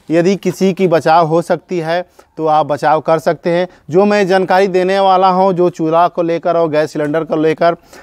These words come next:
तो मैं ऐसी एक चीज़ बताऊंगा, ऐसी एक ट्रिक बताऊंगा कि आगे से आप लोग इस पर ध्यान ज़रूर दें। इसमें क्या हो सकता है, क्या इसमें सावधानी देनी चाहिए, क्या घटना हो सकता है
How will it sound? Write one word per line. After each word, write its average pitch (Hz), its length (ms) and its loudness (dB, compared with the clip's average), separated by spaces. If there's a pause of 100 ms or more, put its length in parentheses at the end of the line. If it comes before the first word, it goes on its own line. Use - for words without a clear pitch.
(140)
तो 156 300 4
मैं 185 280 4
ऐसी 180 300 4
एक 202 180 0
चीज़ 196 180 -4
बताऊंगा, 180 460 2
ऐसी 165 220 -2
एक 185 140 -4
ट्रिक 180 200 0
बताऊंगा 170 500 0 (320)
कि 175 80 0
आगे 170 320 2
से 180 160 -4
आप 165 220 2
लोग 180 300 -2 (200)
इस 160 140 -8
पर 185 140 0
ध्यान 143 680 -4
ज़रूर 160 320 2
दें। 190 260 2 (260)
इसमें 208 260 -2
क्या 190 240 2
हो 202 160 2
सकता 196 400 -2
है, 202 140 -2
क्या 180 260 -4
इसमें 185 260 -6
सावधानी 160 460 -4
देनी 165 240 -2
चाहिए, 170 380 0 (340)
क्या 180 340 4 (300)
घटना 147 360 -4
हो 175 140 0
सकता 175 360 0
है 180 260 2